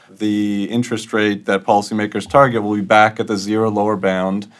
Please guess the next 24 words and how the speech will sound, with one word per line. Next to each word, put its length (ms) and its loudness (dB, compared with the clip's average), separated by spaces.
and 160 -4
they'll 200 2
have 200 2
to 80 -4
resort 360 0
to 80 -2
extraordinary 580 0
policies 540 2
again, 340 2
which 160 -2
are 100 2
less 440 2
effective 720 -2
at 160 0
pushing 280 -2
inflation 540 -2
in 100 -4
the 60 -6
direction 400 -2
they 80 -2
want 160 -2
to 60 -4
push 280 -2
it. 120 -4